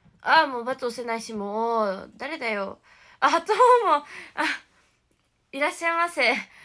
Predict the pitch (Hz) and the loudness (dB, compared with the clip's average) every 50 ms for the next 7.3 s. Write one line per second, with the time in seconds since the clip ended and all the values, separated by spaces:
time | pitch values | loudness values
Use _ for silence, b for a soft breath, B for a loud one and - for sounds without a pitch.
0 | B B B _ - - 247 247 247 240 240 233 233 226 190 190 - _ _ _ | B B B _ -12 -8 -6 -4 -2 -2 -2 -2 -4 -6 -8 -14 -20 _ _ _
1 | _ _ _ - 220 220 240 247 233 220 208 202 202 202 190 196 185 b b b | _ _ _ -8 -4 -2 0 0 0 0 -2 -2 -4 -4 -6 -6 -8 b b b
2 | b b b _ _ - - - 311 320 294 302 302 302 302 294 311 302 294 285 | b b b _ _ -18 -14 -10 -8 -4 -2 -2 -2 -2 -2 -2 -2 -2 -2 0
3 | 277 269 262 262 254 262 269 294 277 302 349 330 403 392 359 294 269 254 247 233 | 0 0 2 2 0 -2 -4 -4 -4 -4 -4 -2 0 -2 0 -2 -2 -4 -4 -6
4 | 226 226 - - - - - 254 285 311 311 277 - - - 233 226 233 220 226 | -8 -10 -10 -14 -20 -18 -14 -12 -10 -10 -10 -10 -12 -12 -14 -12 -10 -10 -10 -10
5 | 226 233 262 254 254 220 196 196 185 180 180 180 175 170 180 190 - 240 247 269 | -8 -8 -10 -10 -10 -12 -14 -12 -12 -12 -12 -12 -10 -10 -10 -10 -10 -12 -12 -12
6 | 254 226 208 214 - 208 220 254 233 208 196 202 202 196 214 220 214 220 202 196 | -10 -12 -12 -12 -12 -12 -10 -10 -10 -12 -14 -14 -10 -8 -8 -8 -6 -8 -10 -10
7 | 202 196 - - 214 | -10 -12 -16 -20 -20